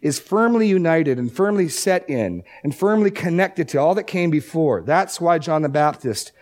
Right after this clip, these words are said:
gets so much attention. That's why his, his prophetic credentials are laid out. This is the one predicted by Malachi. This is the one who in every right is a prophet. And this is the one who unwaveringly pointed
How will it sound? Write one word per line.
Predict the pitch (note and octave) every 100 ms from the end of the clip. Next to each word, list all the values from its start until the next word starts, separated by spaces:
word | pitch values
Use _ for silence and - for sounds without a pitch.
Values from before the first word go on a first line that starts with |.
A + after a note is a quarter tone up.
| - _
gets | - C#3 C3 - -
so | - -
much | C#3 B2
attention. | B2 - C#3 C3 A2+
That's | C3 -
why | E3+
his, | D#3 B2 - - -
his | C3+
prophetic | - D3+ - E3+ E3 -
credentials | E3 C3+ D#3+ E3 E3 D3+ C#3+ A2+
are | C#3+
laid | C3+ C3+ B2+
out. | C#3 A2 A2+
This | F#3+ G3+
is | B3+ A3
the | G3+
one | F3+ F3+
predicted | E3 F3+ F3+ F3+ F#3 E3
by | E3+ E3+
Malachi. | E3 D3 C3 C#3 B2 B2+ B2 - - -
This | C3 G3 -
is | A#3+
the | G3
one | F3+ E3+ D#3+
who | D#3
in |
every | D3 F3+ G3+
right | F3+
is | F3+ F#3
a |
prophet. | - D3+ C3 C3 A#2 - -
And | G2+ G#2
this | F#3+ A3+
is | F3+ -
the | D3+
one | C#3
who | C3 B2+
unwaveringly | C3 C3+ F#3 A3+ E3 D#3 C#3 B2+
pointed | - G3 G3+ G3 D#3 C3+